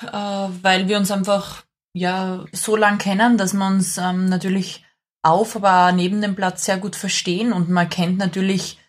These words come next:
gerade jetzt auf dem Platz auch die, die Stärken und Schwächen der einzelnen Spielerinnen und ich glaub schon, dass, äh, ähm, ja, ein konstantes Kontru-,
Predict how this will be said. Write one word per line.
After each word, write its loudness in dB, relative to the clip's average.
gerade 2
jetzt -2
auf 0
dem 0
Platz 2
auch 4
die, 0
die -2
Stärken -2
und 2
Schwächen 0
der 2
einzelnen 0
Spielerinnen 0
und 0
ich -20
glaub 0
schon, -2
dass, 0
äh, 0
ähm, 2
ja, 6
ein 0
konstantes 0
Kontru-, -4